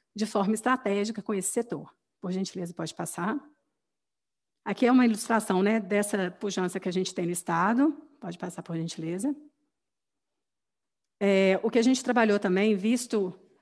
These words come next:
a, o momento que a gente tá vivendo e o, e essa revisão acontecer nesse período, a gente também incorporou ao programa de gastronomia a proposta do Minas pra Minas,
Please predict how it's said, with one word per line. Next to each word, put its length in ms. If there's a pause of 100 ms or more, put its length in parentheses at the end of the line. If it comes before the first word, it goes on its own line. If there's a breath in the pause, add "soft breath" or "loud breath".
(100)
a, 240
o 100
momento 380
que 60
a 40
gente 200
tá 80
vivendo 480
e 120
o, 120
e 180
essa 320
revisão 340
acontecer 560
nesse 240
período, 560 (360 loud breath)
a 80
gente 180
também 180
incorporou 800
ao 140
programa 400
de 100
gastronomia 680
a 120
proposta 640 (280 loud breath)
do 140
Minas 280
pra 180
Minas, 460